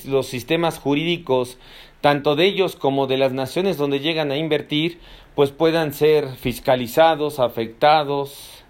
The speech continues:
dete-, que se les determine alguna consecuencia de carácter fiscal o penal.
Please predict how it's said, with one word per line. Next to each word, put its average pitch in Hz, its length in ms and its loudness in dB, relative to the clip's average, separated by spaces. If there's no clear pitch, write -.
dete-, 127 440 0
que 127 180 -2
se 139 140 -2
les 123 160 -2
determine 135 840 -2
alguna 147 540 0
consecuencia 135 1080 -2
de 120 180 -4
carácter 147 420 2
fiscal 147 540 0
o 151 100 -4
penal. 170 400 0